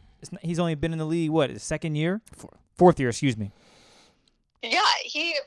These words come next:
Speaker 3: Buddha's so fun to watch, too, because also just personality-wise, he's kind of, like, quiet. I don't wanna say goofy necessarily, but just kind of, like, you know, very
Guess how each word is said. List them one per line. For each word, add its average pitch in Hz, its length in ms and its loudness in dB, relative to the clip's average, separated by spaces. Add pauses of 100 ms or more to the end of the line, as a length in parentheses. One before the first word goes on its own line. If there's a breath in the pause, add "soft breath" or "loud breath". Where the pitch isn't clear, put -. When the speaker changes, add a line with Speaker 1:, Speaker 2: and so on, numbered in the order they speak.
Speaker 3:
Buddha's 415 380 -4
so 392 220 -4
fun - 320 -10
to 208 180 -8
watch, 185 480 -6
too, 190 260 -8
because 214 380 -4
also 330 240 -4
just 392 320 -6
personality-wise, 196 1080 -2 (120)
he's 311 180 -8
kind 427 300 -4
of, 370 120 -8
like, 294 220 -2 (1000)
quiet. 240 840 0 (100)
I 269 40 2
don't 285 100 0
wanna 302 140 -6
say 262 300 -10
goofy 214 320 -14
necessarily, 208 800 -4
but 254 80 -10
just 294 180 -14
kind 311 200 -4
of, 262 100 -6
like, 202 240 -4 (720 soft breath)
you 370 80 -6
know, 226 220 -2 (140)
very 269 340 0